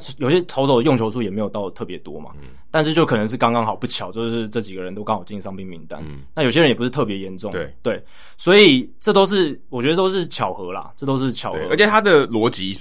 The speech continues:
Speaker 2: 有点像说，我今天休息好，我就比较强，我比较强，我就投出无安打比赛。可这个逻辑不太对。第一个，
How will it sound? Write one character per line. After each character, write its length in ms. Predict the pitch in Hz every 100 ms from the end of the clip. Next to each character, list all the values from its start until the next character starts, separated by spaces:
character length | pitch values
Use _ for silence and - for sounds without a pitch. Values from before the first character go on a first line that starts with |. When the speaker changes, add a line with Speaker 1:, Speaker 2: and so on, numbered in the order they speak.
| -
Speaker 2:
有 80 | 117
点 120 | 101
像 160 | 110 107
说， 160 | 101
我 140 | 95 90
今 100 | 107
天 80 | 110
休 220 | 120 113
息 220 | 110 82
好， 240 | 78 64 -
我 140 | 80
就 140 | 78 104 -
比 80 |
较 100 | 85
强， 240 | 98 - 80 -
我 80 | 87
比 80 | 90
较 120 | 120
强， 220 | 113 82
我 60 | 87
就 80 | 98 -
投 160 | - 92
出 100 | 98
无 120 | 85
安 120 | 85
打 160 | 82 78
比 160 | -
赛。 240 | - 65 - -
可 120 | - 127
这 80 |
个 80 | 185
逻 120 | 127
辑 220 | 110 95 85
不 100 | 87
太 160 | 90
对。 240 | 78 71 - -
第 120 | 151
一 40 |
个， 200 | 147 113